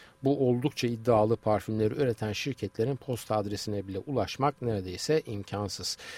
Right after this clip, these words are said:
Ee, vomeronazal organımızın işlevselliğinin hiçbir bilimsel kanıtının olmadığı bir durumda, e, bağımsız bilimsel bulgulara değil, ticari ve mış gibi yapan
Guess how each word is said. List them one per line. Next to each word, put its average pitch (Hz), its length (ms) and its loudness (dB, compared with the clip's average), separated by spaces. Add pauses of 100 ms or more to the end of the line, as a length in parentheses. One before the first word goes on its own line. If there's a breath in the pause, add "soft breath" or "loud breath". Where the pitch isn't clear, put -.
(220 loud breath)
Ee, 117 300 6
vomeronazal 127 880 8
organımızın 110 720 2
işlevselliğinin 110 1160 -2
hiçbir 131 440 2
bilimsel 104 480 0
kanıtının 104 500 -6
olmadığı 104 600 -2
bir 123 120 -6
durumda, 107 460 0 (500 loud breath)
e, 101 320 -6
bağımsız 107 520 -2
bilimsel 107 480 -2
bulgulara 104 500 -2
değil, 196 220 -6
ticari 131 600 0
ve 139 240 0
mış 147 320 -4
gibi 120 260 -4
yapan 101 420 0